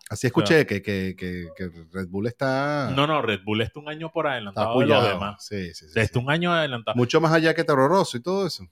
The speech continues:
Speaker 2: Sí, sí, no, todo. Inclusive está tan, tan disparejo así que está como cuando Ferrari ganaba con el carro del año anterior,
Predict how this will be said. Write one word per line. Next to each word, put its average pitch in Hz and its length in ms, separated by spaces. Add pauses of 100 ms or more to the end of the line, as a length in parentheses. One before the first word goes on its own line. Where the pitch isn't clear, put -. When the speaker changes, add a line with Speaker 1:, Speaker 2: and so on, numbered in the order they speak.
(200)
Speaker 2:
Sí, 165 220
sí, 202 200
no, 185 180
todo. 160 440
Inclusive 135 680
está 147 240
tan, 156 760 (320)
tan 131 200
disparejo 131 540
así 175 380 (480)
que 131 80
está 170 400
como 131 340
cuando 120 1400
Ferrari 127 520
ganaba 139 420
con 160 180
el 120 120
carro 123 300
del 127 120
año 127 200
anterior, 117 520